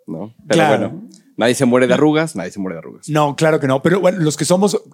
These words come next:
Speaker 2: primero quisiera que empezáramos por el tema, el tema médico, pero, eh, subrayando eso que dices, la gente que ten-, que somos más expresivos, pues
Speaker 1: Claro.
Speaker 2: obviamente nos arrugamos más.
Speaker 1: Sí, las líneas de expresión
Speaker 2: Sí.
Speaker 1: vienen precisamente, como su nombre lo acaba de indicar,
Speaker 2: Expresión.
Speaker 1: del movimiento de la mímica facial.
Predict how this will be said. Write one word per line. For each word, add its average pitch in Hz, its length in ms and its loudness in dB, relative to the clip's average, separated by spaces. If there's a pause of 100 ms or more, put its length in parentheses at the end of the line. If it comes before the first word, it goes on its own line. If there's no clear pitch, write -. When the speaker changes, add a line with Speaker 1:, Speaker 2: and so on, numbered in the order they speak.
(120)
Speaker 2:
primero 208 300 2
quisiera 202 420 2
que 202 60 -2
empezáramos 170 420 0
por 135 140 0
el 117 80 -6
tema, 139 480 0
el 113 100 -8
tema 135 200 0
médico, 131 520 -2
pero, 131 360 2 (420)
eh, 113 200 -4
subrayando 123 540 -2
eso 123 100 -4
que 131 100 0
dices, 127 320 0 (320)
la 143 120 0
gente 165 240 2
que 180 100 0
ten-, 202 280 -10
que 143 100 -6
somos 156 240 0
más 156 200 0
expresivos, 143 760 0
pues 131 160 0
Speaker 1:
Claro. 123 100 2
Speaker 2:
obviamente 139 320 -2
nos 135 160 -4
arrugamos 113 500 -6
más. 135 380 -6 (140)
Speaker 1:
Sí, 190 240 2
las 160 200 4
líneas 220 300 0
de 123 60 0
expresión 110 640 -2
Speaker 2:
Sí. 107 320 -8 (240)
Speaker 1:
vienen 123 460 2
precisamente, 107 760 -2
como 92 240 -10
su - 100 -16
nombre 98 180 -8
lo 107 60 -2
acaba 113 160 0
de 113 60 2
indicar, 107 440 -4
Speaker 2:
Expresión. - 380 -4
Speaker 1:
del 123 80 2
movimiento 123 720 4
de 113 100 4
la 95 120 0
mímica 101 420 -4
facial. 98 440 -4